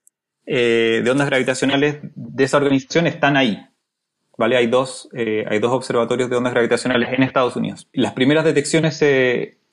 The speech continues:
de, de ondas gravitacionales la, las realizaron allá en el año dos mil quince, cuando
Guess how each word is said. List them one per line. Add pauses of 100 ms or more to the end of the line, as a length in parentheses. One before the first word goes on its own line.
(300)
de,
de
ondas
gravitacionales
la,
las
realizaron
allá
en
el
año
dos
mil
quince, (600)
cuando